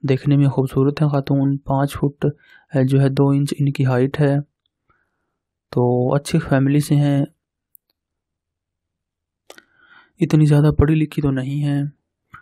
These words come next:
तालीम जो है अंडर मैट्रिक है। इसके अलावा वाइट कलर है, जो इनका वेट है वो सिक्सटी फ़ाइव केजी है। तो ये इस वक्त पाकिस्तान के सिटी लाहौर में रहती हैं। अपना ज़ाती इनका घर है,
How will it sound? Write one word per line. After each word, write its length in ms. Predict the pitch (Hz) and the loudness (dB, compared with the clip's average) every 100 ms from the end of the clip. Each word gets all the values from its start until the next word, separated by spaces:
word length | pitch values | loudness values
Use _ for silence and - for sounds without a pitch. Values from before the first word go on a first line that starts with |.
| _ | _
तालीम 320 | - 131 139 147 | -2 2 2 4
जो 120 | 147 | 4
है 100 | 139 | 2
अंडर 200 | 135 147 | 2 2
मैट्रिक 440 | 147 143 - - | 2 0 -2 -2
है। 380 | 147 143 147 - _ _ _ _ _ _ _ _ _ _ 165 | 0 0 -2 -10 _ _ _ _ _ _ _ _ _ _ -18
इसके 200 | - 143 | -2 0
अलावा 260 | 139 139 | 2 2
वाइट 320 | 139 135 143 | 2 0 0
कलर 300 | - 147 151 | 0 2 4
है, 380 | 151 147 143 175 - _ _ _ _ _ _ _ _ _ _ _ _ | 4 4 2 -2 -12 _ _ _ _ _ _ _ _ _ _ _ _
जो 160 | 147 143 | -2 2
इनका 260 | 143 143 135 | 2 2 0
वेट 420 | 131 135 143 151 | 2 2 2 2
है 140 | 143 | 2
वो 160 | 143 143 | 2 0
सिक्सटी 420 | - - - 151 | -2 -6 -4 -4
फ़ाइव 320 | - 135 139 147 | 0 0 0 0
केजी 280 | 143 147 | 0 2
है। 260 | 147 147 151 - _ _ _ _ _ _ _ _ _ _ _ _ _ - | 2 2 0 -6 _ _ _ _ _ _ _ _ _ _ _ _ _ 0
तो 180 | 139 | 2
ये 120 | 143 160 | 4 2
इस 160 | 160 | 2
वक्त 400 | 170 160 165 - - | 0 0 -4 -2 -2
पाकिस्तान 460 | 147 - 156 156 | -2 -2 0 0
के 160 | 156 151 | 0 -2
सिटी 360 | - 147 160 | -2 0 2
लाहौर 360 | 147 135 135 156 | 2 0 0 0
में 140 | 156 | 2
रहती 300 | 139 127 - 147 | 0 -2 0 2
हैं। 120 | 151 | 2
अपना 260 | 147 151 | 0 0
ज़ाती 460 | 147 143 139 160 156 | 2 0 0 0 2
इनका 260 | 151 147 147 | 0 0 0
घर 280 | 147 143 | 2 2
है, 240 | 151 151 | 2 2